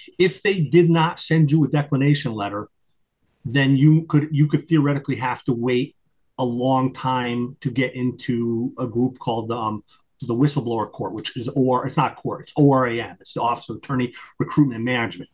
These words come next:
In order to beco-, in, to file, uh, a complaint with them as a whistleblower, you have to have a declination letter,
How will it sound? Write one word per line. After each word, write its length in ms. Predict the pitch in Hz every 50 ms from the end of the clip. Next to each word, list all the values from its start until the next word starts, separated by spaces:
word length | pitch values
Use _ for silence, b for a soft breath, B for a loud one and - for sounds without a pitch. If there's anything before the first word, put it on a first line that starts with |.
| b b b b b b
In 100 | - 151
order 260 | 147 165 185 180 170 147
to 80 | - 123
beco-, 600 | 113 113 - 147 143 - - - 175 175 - - -
in, 240 | 156 151 151 156 143
to 80 | 147
file, 500 | - - 185 165 156 151 143 120 117 - _ - -
uh, 200 | 131 120 113 - - - _ _ _ _ _ _ _ _ _ _ _
a 60 | 151 - -
complaint 400 | - 143 - - - 196 196 165
with 100 | 131 131
them 120 | 131 123 123
as 100 | 113 117
a 40 | 117
whistleblower, 640 | 147 180 170 - 120 117 117 117 107 107 120 - -
you 200 | 113 127 147 143
have 180 | 135 143 147 -
to 80 | 151
have 140 | 135 135 127
a 20 | 127
declination 720 | - 147 143 143 - 135 131 160 196 180 - 135 120 113
letter, 280 | 104 110 113 123 135